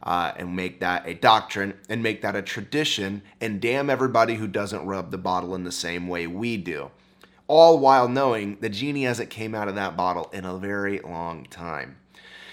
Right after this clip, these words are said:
And so what we have to do is ask ourselves, have we been having faith and belief, this thing, this image, this vehicle that used to be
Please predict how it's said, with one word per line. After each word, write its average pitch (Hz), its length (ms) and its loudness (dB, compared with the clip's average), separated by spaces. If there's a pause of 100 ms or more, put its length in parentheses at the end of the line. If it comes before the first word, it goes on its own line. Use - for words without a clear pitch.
(240)
And 110 120 -8
so 143 180 2
what 135 320 2
we 139 120 0
have 151 200 -2
to 135 80 -4
do 175 280 0
is 139 340 2 (260)
ask 147 300 2
ourselves, 110 560 2
have 147 400 2
we 156 120 2
been 131 180 2
having 117 340 -4
faith 120 420 -2
and 110 160 -4
belief, 107 420 -2
this - 180 2
thing, 117 500 0 (260)
this 120 340 -2
image, 123 580 0 (500)
this 127 180 -2
vehicle 151 580 0
that 107 180 -2
used 185 520 -6
to 165 100 -4
be 135 480 0